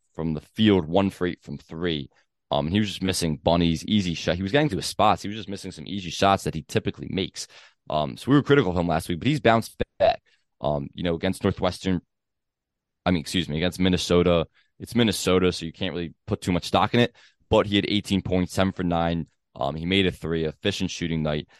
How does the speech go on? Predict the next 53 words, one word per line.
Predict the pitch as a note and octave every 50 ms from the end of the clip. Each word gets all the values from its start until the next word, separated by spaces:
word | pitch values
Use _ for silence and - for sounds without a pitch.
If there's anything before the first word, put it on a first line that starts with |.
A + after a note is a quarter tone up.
| _ _ _ _
And | - E2+ F#2
then | F#2 F2+ F#2+
against | E2+ G2+ G2+ - -
Northwestern, | A2+ G#2+ F#2+ - G#2 A2+ A#2 - - G2 F#2 F2+ E2 - _ _ _ _ _ _
he | - F#2 F#2+
had, | F#2 F#2
he | F#2 F#2+
had | F#2+ F#2
eleven | F#2 F2+ F#2+ G2 F#2+ G2+ G2
points, | - G#2+ G#2+ G#2 G2+ - - -
and | E2+ F#2+ F#2+
he | F2+ F2+
was | F#2+ F2 -
five | - - E2 G2 G2 -
for | -
eight | G2+ G2+ - - _ _ _ _ _ _ _ _
from | _ G2 F#2+
the | F2+
field | E2+ - - G2+ G2+ F#2+
as | F#2 E2 -
well. | D#2+ G#2+ A2 F#2+ D2+ - - _ _ _ -
And | E2 F2
the |
biggest | E2 - - C#3 D3+ D#3+ C#3+ - -
thing | - C3 B2
for | A2+ - - F#2+
me | G2 G#2+ G#2
in | F#2+ -
each | - G2+ F#2+ - G2+
of | F2+ D#2
those | F#2 F#2 D#2+
games | - F2 F2 G2 G#2+ A#2+ B2 A2+ -
were | C#3 D3 D3+ D3 C#3 - _ _ _ _
he | - A#2
was | A2+ F#2
one | G2 A2 A#2 A#2
for | G#2+ - G#2 F#2
one | F#2+ G2+ F#2+ F2+
from | - - D2+ C#2+
three. | - C#2+ D#2 D2+ - _ _ _ _ _ _
He | _ F#2+ F#2+
knocked | G#2 B2 C3+ C#3+ - - -
in | D3+ C#3+ A#2+
a |
three, | - - - A2 C#3 B2
but | F#2 F2
he | D#2+ D#2+
wasn't | D2+ E2+ G#2 A#2 A2 B2 A2 F#2
relying | F#2 E2+ E2+ F2+ F2+ F#2+ G#2 G#2 F#2+
on | F2
his | D2+ C#2+ -
three | - F2 G#2 A#2+
ball. | - - - -